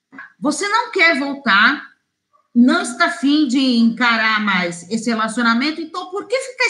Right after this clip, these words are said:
stalkeando a vida dele? Pra quê? Pra te ferir? Pra te machucar? Pensa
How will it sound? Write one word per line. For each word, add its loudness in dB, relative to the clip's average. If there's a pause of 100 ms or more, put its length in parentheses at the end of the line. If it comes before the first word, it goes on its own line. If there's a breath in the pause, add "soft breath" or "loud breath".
stalkeando 0
a 2
vida 0
dele? -2 (140)
Pra 2
quê? -4 (140)
Pra 0
te -2
ferir? 0
Pra 0
te 0
machucar? 2 (720)
Pensa 0